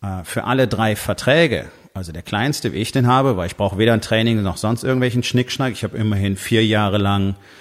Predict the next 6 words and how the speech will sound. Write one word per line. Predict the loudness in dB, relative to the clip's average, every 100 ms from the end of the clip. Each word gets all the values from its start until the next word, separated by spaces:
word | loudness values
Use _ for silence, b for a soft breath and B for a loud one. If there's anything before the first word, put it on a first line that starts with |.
| B B -4
ähm, | -2 0 -2
das | -4 -2
beste | -2 -2 0 2 2 0 -4 -18 _ b b b b
und | -2 0
auch | -2
teuerste, | 2 4 4 4 2 0 0